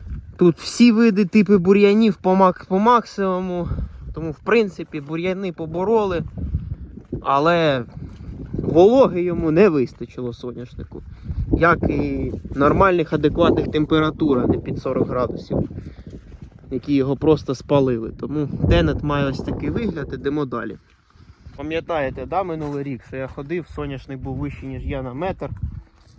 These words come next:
Мгм, да. Прям як в цьому році. Але дякувати Богу, що і так. Як подивлюсь, що в людей відбувається. Блін, там взагалі повіситись можна.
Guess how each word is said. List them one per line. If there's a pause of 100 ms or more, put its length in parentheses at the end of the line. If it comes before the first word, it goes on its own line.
(1300)
Мгм,
да. (760)
Прям
як
в
цьому
році. (2500)
Але
дякувати
Богу,
що
і
так. (300)
Як
подивлюсь,
що
в
людей
відбувається. (960)
Блін,
там
взагалі
повіситись
можна.